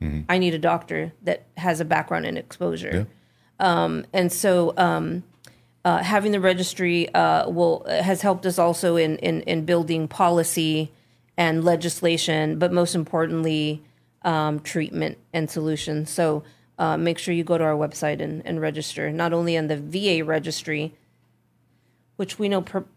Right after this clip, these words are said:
Speaker 2: pretty much is a collection of data,
Speaker 1: Yeah.
Speaker 2: uh, that will never, uh, fulfill any scientific purpose, but we are, uh, have Doctor Tomaska working with,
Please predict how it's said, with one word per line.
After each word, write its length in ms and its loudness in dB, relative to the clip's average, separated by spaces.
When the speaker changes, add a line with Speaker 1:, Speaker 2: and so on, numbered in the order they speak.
Speaker 2:
pretty 220 -2
much 220 2
is 220 -6
a 40 -4
collection 520 0
of 160 -4
data, 480 2
Speaker 1:
Yeah. 160 -2
Speaker 2:
uh, 260 -2
that 200 -2
will 100 -2
never, 480 -2
uh, 220 0
fulfill 400 -4
any 120 -2
scientific 520 -4
purpose, 360 -4
but 300 0
we 160 4
are, 380 4
uh, 420 4
have 220 2
Doctor 280 2
Tomaska 800 0
working 400 0
with, 320 0